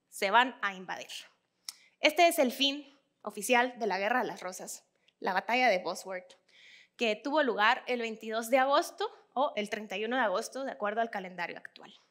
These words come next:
Y Henry tuvo mucha suerte, entre muchas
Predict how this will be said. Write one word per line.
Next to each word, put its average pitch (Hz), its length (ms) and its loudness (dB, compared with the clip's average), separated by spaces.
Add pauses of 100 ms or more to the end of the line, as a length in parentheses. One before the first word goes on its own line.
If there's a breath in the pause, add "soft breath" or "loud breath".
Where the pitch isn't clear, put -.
(1160)
Y 320 200 4
Henry 415 400 6
tuvo 349 220 2
mucha 302 480 -2
suerte, - 460 -14 (800 soft breath)
entre 233 720 -4
muchas 262 640 -6